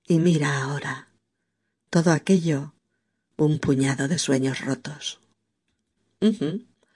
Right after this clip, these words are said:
Así se dice cuando uno ve el futuro de color de rosa. Está lleno de sueños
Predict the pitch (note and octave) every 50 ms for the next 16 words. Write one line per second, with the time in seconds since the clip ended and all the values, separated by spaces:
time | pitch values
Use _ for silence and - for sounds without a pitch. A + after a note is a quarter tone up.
0 | _ _ _ _ - D#3+ D#3+ D3+ - F#3 F3+ F3+ F3 - - G#3 G3+ B3+ B3 -
1 | - C4+ C#4 C#4 - G#3+ G#3 E3 D#3 D3+ D3+ E3 G3 A#3 A3 G#3 G#3+ G#3+ F#3 F3
2 | E3 D#3+ D#3+ D3+ - - D3+ C#3 - F3+ E3+ F3 F#3 F3 E3+ C#3+ - D3 C3 B2
3 | B2 A#2+ - C3 C3+ - G#3+ C4 D#4+ E4 - - - D#3 C#3+ C3+ C#3+ - _ _
4 | _ _ _ _ _ - - C#3+ - - - E3 E3+ E3 - - - E3 F3 F#3
5 | F#3+ F3 D#3 D3+ C#3+ C3 D3 D3 - - D3+ D3+ D3 C#3 C#3 C#3 C#3 C#3 D#3+ -
6 | -